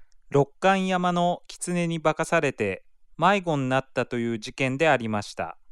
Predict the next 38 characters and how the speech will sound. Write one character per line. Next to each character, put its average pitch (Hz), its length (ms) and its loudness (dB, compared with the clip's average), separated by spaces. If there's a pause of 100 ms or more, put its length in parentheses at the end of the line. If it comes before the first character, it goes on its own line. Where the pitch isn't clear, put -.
(1400)
そ - 160 -4
の 185 100 2
時、 170 440 -2 (240)
村 151 260 2
の 196 320 0
人 202 240 0
々 135 240 0
は 101 180 0 (640)
鐘 165 260 -2
や 202 120 4
太 185 240 2
鼓 180 180 0
を 175 120 6
鳴 165 120 2
ら 160 100 2
し - 140 -8
て 147 280 0 (640)
山 156 260 0
や 156 200 4
谷 160 320 -4
を 135 120 2
探 139 300 0
し - 100 -8
て 156 100 2
歩 135 180 2
き、 98 260 -10 (840)
つ - 160 0
い 202 100 0
に 135 240 -2 (320)
泉 190 380 -4
谷 156 260 2
の 117 240 -4
泉 151 320 -6
の 165 120 -2
中 165 260 0
で 107 260 -2 (460)
桃 160 220 2
引 - 20 2